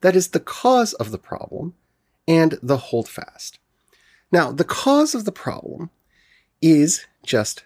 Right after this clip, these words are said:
that. What caused the current problem? If we look at the actual story that's being told in Star Wars, the problem is the rivalry between the Jedi and the Sith.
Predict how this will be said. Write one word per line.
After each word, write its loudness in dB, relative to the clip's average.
that. 0
What 0
caused -4
the -4
current -8
problem? -6
If 2
we 2
look -2
at -2
the -6
actual -4
story -4
that's -8
being -4
told -4
in 2
Star -2
Wars, -16
the 2
problem -2
is 0
the 4
rivalry 2
between 2
the 4
Jedi 0
and 0
the -2
Sith. -6